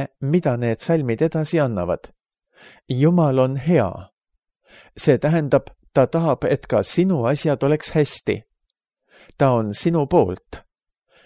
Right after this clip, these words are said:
Sa oled ju isegi tema teos. Miks küll siis ei peaks ta soovima sulle kõige paremat? Tema mõtted sinu suhtes on rahumõtted. Ometi,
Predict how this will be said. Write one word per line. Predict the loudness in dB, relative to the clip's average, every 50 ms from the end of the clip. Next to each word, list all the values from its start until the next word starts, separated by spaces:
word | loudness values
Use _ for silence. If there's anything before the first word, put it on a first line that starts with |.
| _ _
Sa | -4 0 2 4 4
oled | 4 2 2 0 0 0
ju | 0 2
isegi | 2 2 2 2 -2 0 0 0 -2 0
tema | 0 0 2 2 0 2
teos. | 2 4 4 4 2 -2 -4 -6 -8 -8 -10 _ _ _ _ _ _ _ _ _ _ _ -2
Miks | 0 0 0 -2 -4 -10 -4 -2
küll | -2 0 0 0
siis | 0 0 0 2 2
ei | 0
peaks | 2 2 0 0 0 -2 -4 -4 -2
ta | -2
soovima | 0 2 2 2 2 2 0 0 -2 -2 -4 -2
sulle | 0 0 2 0
kõige | 0 2 0 0 2 0 2
paremat? | 2 2 2 2 -2 -4 -8 -10 _ _ -20 -20 _ _ _ _ _ _ _ _ _ _ _ _ _ -20 -20 -20 _ _ _ _ _
Tema | 0 2 2 2 0
mõtted | 0 0 -2 -2 _ _ 2 2 2 4
sinu | -4 -2 -2 0 -2 0
suhtes | 0 0 0 0 -2 -4 -4 -2 0 -2
on | -2 -2 -2
rahumõtted. | -2 0 0 0 0 0 0 -2 -2 _ _ -4 -4 -4 -8 -20 _ _ _ _ _ _ _ _ _ _ _ _ _ _ _ _ _ -20 -20 _ _ _ _ _
Ometi, | 0 2 2 2 0 0 _ _ 0 0